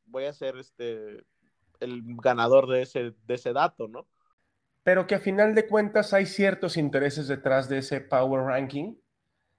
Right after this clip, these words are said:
Speaker 2: No, no se dejen llevar por eso. O sea, a final de cuentas esto es como los colores. El que te guste va a estar bien para ti.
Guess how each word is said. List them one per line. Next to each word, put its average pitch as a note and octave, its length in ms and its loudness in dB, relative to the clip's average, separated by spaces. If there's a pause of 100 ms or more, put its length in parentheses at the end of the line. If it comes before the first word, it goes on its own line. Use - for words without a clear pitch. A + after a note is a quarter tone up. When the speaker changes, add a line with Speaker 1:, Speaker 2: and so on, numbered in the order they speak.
(100)
Speaker 2:
No, F3 340 4
no F3+ 180 4
se G3+ 120 0
dejen F3+ 300 0
llevar D3 280 4
por D3 140 2
eso. D3 400 0 (680)
O B2+ 60 -4
sea, B2 420 4 (100)
a - 120 -2
final D#3 280 0
de F#3 120 -4
cuentas F#3 360 0
esto F3 200 -4
es F3 100 -4
como E3 260 0
los A#2+ 200 -2
colores. A#2 440 2
El G#2 120 -10
que A2+ 80 -6
te A#2+ 140 -4
guste E3+ 520 -2 (560)
va C3 120 8
a - 20 4
estar C3+ 260 2
bien C3+ 220 0
para C3 260 2
ti. G#3 300 -8